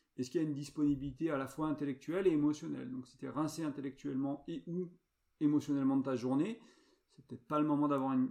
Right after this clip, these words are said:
une vraie conversation avec ton ou ta partenaire, parce que tu vas pas justement avoir cette capacité d'écoute, cette capacité d'accueil,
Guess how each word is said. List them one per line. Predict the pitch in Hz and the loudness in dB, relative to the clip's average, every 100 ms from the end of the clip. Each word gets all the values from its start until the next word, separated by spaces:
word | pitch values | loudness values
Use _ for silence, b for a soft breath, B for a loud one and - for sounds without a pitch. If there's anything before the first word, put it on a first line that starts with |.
| - | 0
une | 123 | -2
vraie | 131 127 | 0 -2
conversation | 131 131 131 - 135 | -4 -6 -10 -6 -6
avec | 127 127 | -4 -6
ton | - 135 | -4 -4
ou | |
ta | 131 | -4
partenaire, | 123 135 135 131 | -10 -10 -6 -6
parce | 160 - | -6 -10
que | |
tu | 127 131 | -12 -8
vas | 123 | -10
pas | 135 151 147 | -2 0 0
justement | - 139 139 | -2 -2 0
avoir | 135 - | -2 -4
cette | 127 | -8
capacité | - 131 127 - 135 | -8 -8 -10 -8 -4
d'écoute, | 123 127 220 - | -4 -2 -6 -6
cette | 127 | -8
capacité | 139 131 131 - 131 | -6 -8 -8 -8 -8
d'accueil, | 135 127 185 196 | -6 -2 2 0